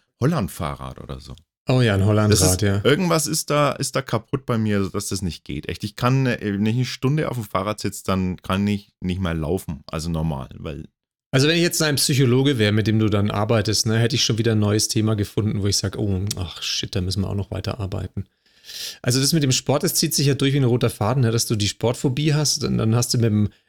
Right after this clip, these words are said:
Speaker 2: die, also die Radgeschichte ist schon mal wegen deiner Sitzhöcker ausgeschlossen, alle anderen Sportarten fallen flach wegen deines Nabels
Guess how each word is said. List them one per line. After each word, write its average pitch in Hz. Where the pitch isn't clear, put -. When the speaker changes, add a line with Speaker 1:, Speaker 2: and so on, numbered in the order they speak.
Speaker 2:
die, 135
also 123
die 117
Radgeschichte 113
ist 143
schon 143
mal 123
wegen 110
deiner 104
Sitzhöcker 160
ausgeschlossen, 147
alle 113
anderen 131
Sportarten 123
fallen 113
flach 110
wegen 110
deines 107
Nabels 120